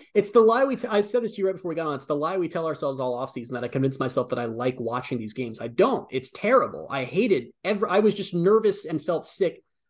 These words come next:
Speaker 2: the whole game. And when Boomer made the kick, which luckily had been spoiled for me on Twitter before it happened because I'm streaming, and thank God it was, because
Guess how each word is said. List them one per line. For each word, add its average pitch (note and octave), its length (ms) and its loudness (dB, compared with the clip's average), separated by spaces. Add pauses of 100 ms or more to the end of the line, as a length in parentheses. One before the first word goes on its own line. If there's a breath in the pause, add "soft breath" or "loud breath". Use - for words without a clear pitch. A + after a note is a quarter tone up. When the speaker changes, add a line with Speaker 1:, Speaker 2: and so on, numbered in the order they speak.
(120)
Speaker 2:
the E3+ 100 6
whole G3+ 240 8
game. C3+ 320 -2
And F3+ 140 2
when F#3+ 140 6
Boomer A#3+ 280 2
made G#3 160 4
the D#3 80 -4
kick, - 300 -4
which D#3 180 -6
luckily E3 340 -6
had D3 120 -6
been C3+ 100 -4
spoiled D3+ 380 2
for D3+ 80 -4
me D3 120 -2
on B2+ 140 -6
Twitter C#3+ 280 -2
before B2+ 280 -6
it A#2 60 -10
happened C3 360 -6
because A#2+ 280 -8
I'm A#2 120 -10
streaming, B2 480 -2
and B2+ 160 -6
thank E3 180 2
God D3 220 4
it C3+ 120 0
was, C3 260 -2
because B2+ 360 -8